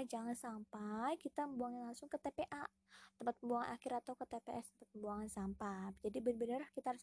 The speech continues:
bertanggung jawab kalau suatu hari nanti barang ini tuh mau kita buang gitu. Mungkin sekarang kita bisa berdalih, nanti kan bakal disimpan. Ini kan sekarang bakal disimpan, bakal dibuat kenang-kenangan, bakal dipajang.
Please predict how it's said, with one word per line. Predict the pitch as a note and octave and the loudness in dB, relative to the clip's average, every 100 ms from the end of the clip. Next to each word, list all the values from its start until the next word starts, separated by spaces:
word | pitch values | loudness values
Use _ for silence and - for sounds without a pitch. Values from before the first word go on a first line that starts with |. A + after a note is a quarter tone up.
| A3+ | -8
bertanggung | - A3 G#3+ G#3 | -6 -4 -2 -2
jawab | F#3+ F3+ C4 - - - - - | -2 4 4 4 -14 -20 -14 6
kalau | C#4+ | 6
suatu | F4+ D#4 B3 | 6 2 2
hari | A#3+ | 0
nanti | A#3+ G#3+ G3+ G#3 G3+ B3 | -2 -4 -6 -4 -2 0
barang | A3+ A3+ | -2 -2
ini | G#3+ A3 | -6 -4
tuh | D4 | -4
mau | C#4 | -4
kita | A#3+ A#3+ | -2 -4
buang | A#3 C#4+ C#4+ C4+ C4+ C#4+ - | -2 2 4 2 -2 -16 -18
gitu. | A3+ A3+ | -14 -10
Mungkin | A3+ A3+ C4+ G4+ | -6 -2 4 4
sekarang | - E4 G4 | 6 4 4
kita | F#4+ | 2
bisa | D#4+ C#4+ C4 | 2 2 0
berdalih, | B3 A3 A#3+ A#3+ - - _ _ _ _ | 0 2 2 2 -4 -20 _ _ _ _
nanti | A3+ G#3 | 0 2
kan | D#4 | 2
bakal | C#4 - A#3 | -2 -2 -2
disimpan. | A#3 C#4 B3 - G3 F#3+ F#3+ - _ - - - _ _ _ _ _ | -2 -4 -8 -6 -4 -4 -4 -10 _ -20 -20 -20 _ _ _ _ _
Ini | - B3+ | 2 6
kan | F#4+ | 6
sekarang | - D4 F4 | 6 6 6
bakal | D#4 B3+ | 6 6
disimpan, | B3+ - D#4 C4+ A3 G3+ G3 G3+ | 4 2 -4 -2 0 2 2 2
bakal | G3+ G#3+ G#3+ | 2 6 6
dibuat | A3 G#3 G#3+ G#3+ | 6 2 2 2
kenang-kenangan, | - G#3 G#3 A3+ A#3 C4+ B3 G#3+ | 0 -2 -2 -4 -6 -6 -6 -2
bakal | G#3 G#3+ G#3+ | -2 0 0
dipajang. | G#3 - A#3+ G#3+ - G3 F#3 | 0 0 -2 -2 -2 -2 -2